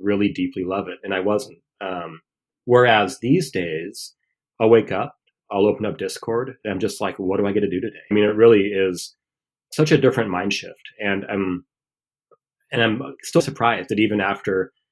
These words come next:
you know, eight or nine months of long days, more or less every day, that I still feel that way. I mean, some days do feel a little bit more like work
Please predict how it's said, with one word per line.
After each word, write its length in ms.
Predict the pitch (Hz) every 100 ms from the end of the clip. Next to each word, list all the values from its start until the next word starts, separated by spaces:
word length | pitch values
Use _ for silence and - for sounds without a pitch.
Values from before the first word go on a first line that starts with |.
| _ _ _
you 100 | 104
know, 80 | 107
eight 140 | 107
or 60 | 104
nine 240 | 98 95
months 280 | 98 98 -
of 240 | 95 85 - _
long 320 | 92 95 95
days, 580 | 92 95 95 92 - - _ -
more 260 | 98 101
or 40 | 92
less 180 | 92 101
every 220 | 92 92
day, 260 | 92 95 95
that 120 | 107
I 40 | 104
still 260 | - 110
feel 160 | - 110
that 160 | 95 87
way. 140 | 82 - 131
I 20 |
mean, 120 | 123
some 180 | 160 139
days 320 | 107 101 - _ -
do 180 | 117
feel 180 | - 107
a 60 | 98
little 180 | 98 92
bit 140 | 98 -
more 120 | 101 92
like 200 | 87 -
work 220 | 98